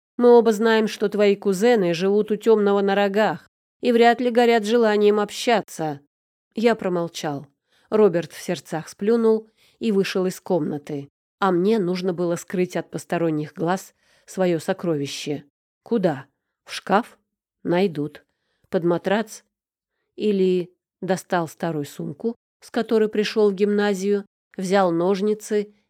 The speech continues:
и аккуратно отпорол подкладку, положил в образовавшийся кармашек пергамент, а затем использовал бытовое заклинание, и ткань снова оказалась пришита. Вот так. Видимо, Роберт использовал такое же,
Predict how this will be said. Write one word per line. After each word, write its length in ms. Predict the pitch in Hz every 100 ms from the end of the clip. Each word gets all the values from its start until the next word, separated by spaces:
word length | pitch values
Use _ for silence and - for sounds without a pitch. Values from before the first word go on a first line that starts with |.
| -
и 80 | 185
аккуратно 580 | 180 185 185 208 226
отпорол 420 | 220 220 214 208 208
подкладку, 840 | 214 214 - 185 156 - 165 156 _ _ _
положил 440 | 202 196 190 196
в 60 | 175
образовавшийся 800 | 170 175 165 185 175 - 170 -
кармашек 580 | 170 180 175 156 - -
пергамент, 640 | 170 170 190 226 160 143 - _ -
а 100 | 214
затем 380 | 214 214 247 202
использовал 640 | - 214 208 180 190 185
бытовое 460 | 175 180 175 185
заклинание, 840 | 175 175 190 190 151 139 139 143 139 _ _ -
и 100 | 196
ткань 340 | - 262 247
снова 400 | - 196 202 202
оказалась 520 | 196 175 160 175 175
пришита. 720 | - 180 - - 147 160 143 _ _ _ -
Вот 300 | 240 240 -
так. 340 | 175 165 - _ _ _
Видимо, 440 | 214 226 190 208 208
Роберт 360 | 240 196 -
использовал 640 | 190 - 220 214 185 196
такое 500 | 196 214 208 185 160
же, 280 | 147 151 147